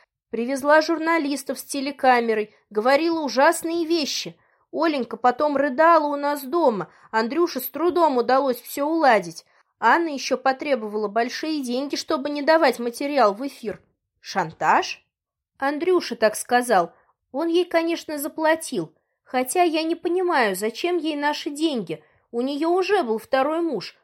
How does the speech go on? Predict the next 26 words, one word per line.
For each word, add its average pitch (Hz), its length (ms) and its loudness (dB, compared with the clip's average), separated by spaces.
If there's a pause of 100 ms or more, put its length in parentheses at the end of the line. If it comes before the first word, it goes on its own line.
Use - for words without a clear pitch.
(100)
очень 214 400 -6
богатый. 247 580 2 (400)
Андрюша 247 540 -2
так 277 300 -2
перенервничал, 285 880 -2 (120)
что - 280 -4
уехал 311 420 -2
на 269 160 -2
целый 320 320 -4
месяц 339 480 -4
отдыхать 247 520 0
за 233 80 -2
границу, 277 720 -4 (260)
на 240 80 -4
какие-то 277 520 0
острова, 262 640 0 (200)
я 277 120 -6
сейчас 285 380 -4
не 330 140 -2
помню. 196 480 -2 (260)
Он 254 120 -4
так 277 260 2
измучился, 269 840 -4 (240)
так 339 220 2
жалел 294 360 -4
деньги, 247 580 -6